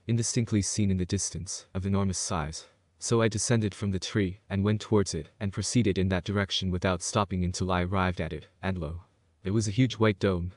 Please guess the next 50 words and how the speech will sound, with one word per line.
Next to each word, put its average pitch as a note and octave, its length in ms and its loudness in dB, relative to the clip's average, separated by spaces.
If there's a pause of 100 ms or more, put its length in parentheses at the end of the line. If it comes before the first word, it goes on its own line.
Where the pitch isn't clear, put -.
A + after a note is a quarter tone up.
(120)
of F#2+ 140 -8
great A2 240 4
height F#2 280 0
and F2+ 140 0
large F#2+ 260 0
circumference. F#2 760 -6 (360)
I A2 80 0
drew A#2+ 160 2
near B2 160 4
to A2 160 0
it, D#2+ 140 -2 (160)
and G2+ 140 0
walked A2 240 2
round F2+ 260 0
it, E2+ 100 -10 (240)
but A2 120 -4
perceived A2+ 360 0
no G#2+ 160 6
door G2 220 2
to F2+ 200 -6
it, D2 120 -10 (260)
and G#2 140 0
I G2 80 2
found F#2 420 -4 (120)
that G2+ 120 0
I G2 60 4
had F#2+ 140 0
not G#2+ 200 0
strength G#2 340 -2
nor G2 180 2
activity F#2 480 -2
to - 120 -10
climb E2+ 320 -4
it, D#2+ 140 -8 (120)
on G2+ 120 -2
account G2 360 0
of F#2+ 120 -4
its F2+ 160 -4
exceeding F#2 420 -2
smoothness. E2 680 -6 (320)
I F#2+ 100 0
made A#2+ 200 6
a A#2 40 6
mark A#2 260 2
at - 40 -10
the G#2 60 -2
place - 420 0
where F#2+ 120 0
I F2 80 0
stood, - 400 -4